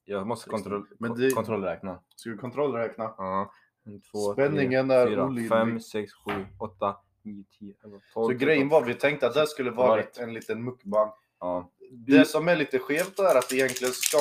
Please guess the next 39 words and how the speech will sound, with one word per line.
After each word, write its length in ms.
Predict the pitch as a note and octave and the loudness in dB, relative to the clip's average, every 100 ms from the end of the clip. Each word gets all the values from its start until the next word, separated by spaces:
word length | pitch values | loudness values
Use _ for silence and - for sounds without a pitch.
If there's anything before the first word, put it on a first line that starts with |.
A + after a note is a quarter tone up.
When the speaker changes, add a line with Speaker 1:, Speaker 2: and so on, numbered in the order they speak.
| B2+ | 2
Speaker 2:
man 80 | A#2 | -2
ju 40 | |
typ 140 | - A#2 | -4 -6
se 380 | - - C3 C3 | -6 -4 0 2
maten 400 | C3+ A2+ G#2 G#2+ | 0 -2 -6 -8
också. 380 | A2 - A2 - _ | -8 -8 -8 -8 _
Så 160 | - | -12
det 100 | A2 | -10
kanske, 280 | G#2+ B2 B2 G#2+ | 0 0 0 -12
det 260 | A2 G#2+ A#2+ | -14 -8 -4
blir 180 | D3 | -2
lite 220 | D3 C3 A#2+ | 0 2 2
halvt 360 | C#3 A#2+ - | 4 4 2
så 180 | - B2+ | -10 0
här 600 | A#2 A2 G#2 G#2 - A#2 | 4 4 4 2 0 -2
A 40 | |
S 160 | A#2 - | -4 -8
M 60 | A2+ | -2
R-avsnitt 680 | A#2 A2+ G#2+ G2+ - A2 A2+ | 2 2 2 -2 -10 -14 -10
idag, 300 | G#2 G2+ - | -6 -6 -6
tänker 260 | G2+ G2+ | -12 -12
vi. 100 | G2 - _ _ _ _ _ | -16 -16 _ _ _ _ _
Speaker 1:
Ah. 140 | - - - - - - - - - - - - _ | -10 -10 -10 -16 -18 -20 -20 -18 -16 -18 -20 -20 _
Så 140 | - A2+ | -4 2
Speaker 2:
Fast 140 | C#3+ | 6
Speaker 1:
för 100 | D#3 | 6
Speaker 2:
jo, 160 | G3+ A#3+ | 6 0
kan 180 | A3 | -2
man 100 | G#3 | 0
inte 160 | A3 A#3 | -2 -2
ha 140 | A3+ | -4
podd-muk-, 440 | - E3 B2+ A2+ - | -2 -6 -4 -8 -8
mukbang? 500 | A2+ G2+ - G2 F2+ _ _ _ _ _ _ - _ | -12 -12 -4 -4 -4 _ _ _ _ _ _ -20 _
Speaker 1:
Jo, 260 | B2 G#2+ G#2 | -12 -10 -10
fast 180 | G#2 G2+ | -14 -10
då 60 | |
måste 260 | A2+ A2+ A2 | -10 -10 -10
man 180 | G#2 G2 | -8 -6
ju... 200 | F#2+ | -6